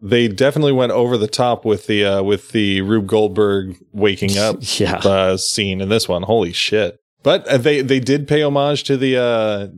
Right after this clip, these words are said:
Speaker 1: to the get a giant breakfast and take one bite and pass it off.
Speaker 2: Yep.
Speaker 1: I liked that.
Speaker 2: I, so it's worth watching, I'd say.
Speaker 1: Yes.
Speaker 2: Especially if you're a Pee-wee fan. Um, and, and he's, uh, like, you know, Rubens is still trying to make the Pee-wee Herman story,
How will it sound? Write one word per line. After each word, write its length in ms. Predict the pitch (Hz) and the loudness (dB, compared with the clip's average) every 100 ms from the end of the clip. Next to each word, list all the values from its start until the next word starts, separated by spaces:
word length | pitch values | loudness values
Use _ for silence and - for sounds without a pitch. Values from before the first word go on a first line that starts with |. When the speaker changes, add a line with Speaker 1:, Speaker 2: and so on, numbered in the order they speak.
| 101 - | -14 -6
Speaker 1:
to 220 | 120 113 | -2 0
the 380 | 113 110 107 104 | 0 0 0 -2
get 200 | 110 117 | 0 0
a 40 | |
giant 440 | 104 117 117 117 107 | 0 0 0 -2 -2
breakfast 420 | 120 - 131 - | -2 0 -2 -2
and 140 | 104 | -4
take 220 | 95 113 120 | -2 -2 0
one 180 | 117 | 0
bite 240 | 113 131 107 | 0 0 -2
and 100 | 104 | -2
pass 240 | 113 110 | -2 0
it 100 | 117 | 0
off. 360 | 139 147 131 - | 0 -2 -4 -4
Speaker 2:
Yep. 160 | 143 135 | -2 -2
Speaker 1:
I 40 | - | 0
liked 220 | 98 110 | 0 0
that. 380 | 113 127 104 - _ _ _ | 2 0 0 -6 _ _ _
Speaker 2:
I, 360 | 233 220 226 214 | 2 2 2 2
so 140 | 196 247 | 2 0
it's 240 | 254 240 | 0 2
worth 160 | 202 175 | 2 2
watching, 380 | 135 107 - 85 _ - | 0 0 -4 -12 _ -12
I'd 140 | 92 | -8
say. 260 | 85 82 - _ | -6 -8 -10 _
Speaker 1:
Yes. 480 | 151 143 - - - _ _ | 0 2 0 -6 -8 _ _
Speaker 2:
Especially 320 | - 180 135 135 | -2 2 2 2
if 80 | |
you're 140 | 127 123 | 2 0
a 40 | |
Pee-wee 320 | - 104 73 | 0 -4 -4
fan. 380 | 73 80 76 82 - - | -8 -10 -10 -12 -16 -10
Um, 460 | 95 104 95 87 80 _ _ _ _ _ _ _ | -2 0 0 -2 -8 _ _ _ _ _ _ _
and, 200 | 170 185 | 0 2
and 180 | 226 220 | 2 2
he's, 340 | 180 277 - | 2 0 -2
uh, 140 | - 190 | -2 0
like, 180 | 196 196 | 0 0
you 60 | |
know, 60 | 185 | 0
Rubens 400 | 156 180 262 294 | 0 -2 -2 -4
is 100 | 254 | -4
still 200 | - 240 | -4 -4
trying 180 | - 208 | -2 0
to 60 | |
make 240 | 202 208 175 | 0 -2 -2
the 100 | 180 | -2
Pee-wee 300 | 190 202 202 | 0 0 0
Herman 260 | 185 202 180 | 0 0 -2
story, 460 | - 127 117 117 | 0 0 0 -4